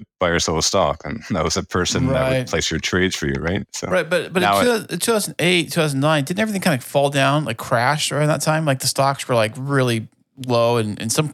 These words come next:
Speaker 2: a lot of companies went out of business, if, if I remember correctly.
Speaker 1: Yeah, it was pretty tumultuous time. Yeah, a lot of stocks, uh, bottomed out.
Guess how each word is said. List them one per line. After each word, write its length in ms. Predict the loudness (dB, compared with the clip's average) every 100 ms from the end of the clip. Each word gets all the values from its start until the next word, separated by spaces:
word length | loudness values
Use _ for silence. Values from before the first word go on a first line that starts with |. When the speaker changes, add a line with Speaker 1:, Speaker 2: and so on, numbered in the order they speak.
| -6
Speaker 2:
a 40 | -2
lot 80 | -2
of 60 |
companies 220 | 0 0
went 100 | 2
out 80 | 0
of 60 | 2
business, 320 | 0 0 -2
if, 140 | -2
if 140 | -4 -2
I 160 | -2 0
remember 240 | 0 0
correctly. 500 | 0 0 0 -4 -6 -10 _ _ _ _ _ _ _ _ _ _
Speaker 1:
Yeah, 180 | 0 2
it 60 | 2
was 180 | 0 0
pretty 400 | -2 0 2 0
tumultuous 580 | 0 0 0 0 0 0
time. 340 | 0 0 0 0
Yeah, 140 | 0
a 20 |
lot 180 | 2 2
of 80 | 0
stocks, 500 | 0 0 0 0 2
uh, 320 | 2 2 -2 -6 _ _ _ -2
bottomed 340 | 0 0 0
out. 240 | 0 0